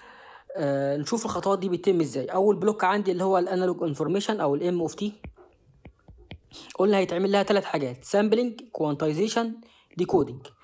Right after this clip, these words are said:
طيب دلوقتي بقى احنا هنشرح ايه؟ هنشرح الجزئية دي، اللي هما التلات حاجات دول بيتموا ازاي، السامبلينج والكوانتايزيشن والانكودينج.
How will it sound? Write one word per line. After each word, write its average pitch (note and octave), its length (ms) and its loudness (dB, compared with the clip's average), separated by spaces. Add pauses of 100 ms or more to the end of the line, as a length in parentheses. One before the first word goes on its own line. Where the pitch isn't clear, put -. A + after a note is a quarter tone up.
(140)
طيب C3 220 -2
دلوقتي G3+ 320 2
بقى A3 80 2
احنا G#3 140 0
هنشرح A3 320 -2
ايه؟ A3 100 4
هنشرح G#3 340 -2
الجزئية E3 540 0
دي، C3 160 -2 (440)
اللي D#3 120 0
هما F#3 120 2
التلات G3 300 0
حاجات F#3 240 0
دول G3 200 2
بيتموا E3+ 360 0
ازاي، C3 320 -4
السامبلينج D3 560 0
والكوانتايزيشن D3 760 0
والانكودينج. D#3+ 680 -2